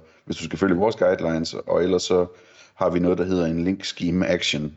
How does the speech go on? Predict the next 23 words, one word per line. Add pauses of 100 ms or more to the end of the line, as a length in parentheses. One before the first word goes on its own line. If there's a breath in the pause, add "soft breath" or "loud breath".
(120)
som
ikke
lyder
så
voldsomt,
som
det
faktisk
er. (500 soft breath)
Men
det
betyder
selvfølgelig
at
få
en
eller
anden
straf
fra
Google
for
at,